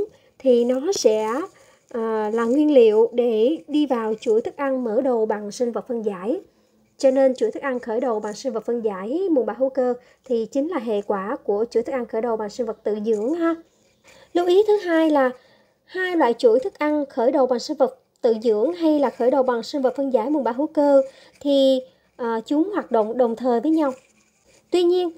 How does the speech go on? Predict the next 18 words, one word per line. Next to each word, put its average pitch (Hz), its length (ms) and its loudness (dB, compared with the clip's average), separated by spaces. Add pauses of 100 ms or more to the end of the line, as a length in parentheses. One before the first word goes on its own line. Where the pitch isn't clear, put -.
(180)
tùy 285 160 2
nơi, 330 360 6
tùy 254 180 8
lúc 370 220 2 (340)
mà 247 240 -6
một 240 420 -2 (400)
trong 277 440 2
hai 285 340 2
chuỗi 247 400 0 (240)
sẽ 233 460 0
trở 247 120 4
nên 285 260 0
ưu 254 140 4
thế. 254 380 -4 (920)
Ví 415 100 6
dụ 269 280 8
đồng 254 200 2
cỏ 233 160 -6